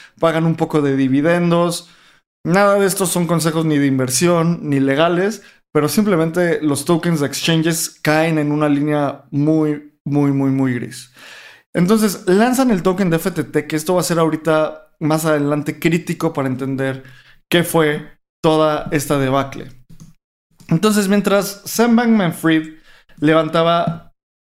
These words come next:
miles de millones de dólares, literalmente, al mismo tiempo empezaba a generar una for-, una pequeña fortuna de, con su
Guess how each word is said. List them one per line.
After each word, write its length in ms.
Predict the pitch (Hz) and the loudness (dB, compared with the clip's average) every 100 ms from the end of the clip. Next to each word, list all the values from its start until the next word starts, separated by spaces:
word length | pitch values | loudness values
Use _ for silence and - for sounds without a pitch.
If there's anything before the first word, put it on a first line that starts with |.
| - | 0
miles 340 | 180 202 190 | 2 4 2
de 120 | 170 | 0
millones 460 | 151 143 160 160 147 | 0 0 0 0 -2
de 80 | 139 | 0
dólares, 680 | 147 151 135 131 - - - | 0 0 0 -2 -4 -4 -2
literalmente, 960 | 135 143 147 147 143 135 135 156 - - - - _ - | 0 2 2 0 0 -2 -4 -8 -12 -20 -20 -20 _ -2
al 180 | 147 165 | 2 4
mismo 320 | 220 220 - | 2 2 0
tiempo 580 | 185 170 147 143 165 - - - _ _ - - - - - | 0 0 -2 -4 -4 -10 -12 -16 _ _ -18 -16 -10 -6 -2
empezaba 580 | 185 165 165 - 196 196 | 2 2 2 2 2 2
a 40 | |
generar 640 | - 165 151 143 147 165 - - - - | 0 0 0 0 0 -2 -10 -20 -12 0
una 640 | 170 175 170 165 156 143 | 2 4 2 2 2 0
for-, 280 | 127 147 147 | -2 -2 0
una 340 | 165 185 180 - | 2 0 0 -4
pequeña 380 | 151 185 202 202 | -4 -2 0 0
fortuna 840 | 160 143 151 151 143 170 - - _ _ - | -2 -4 -4 -2 -4 -6 -12 -14 _ _ -6
de, 360 | 139 139 139 135 | 0 2 0 -2
con 180 | 139 131 | -4 -4
su 300 | 131 131 | -6 -8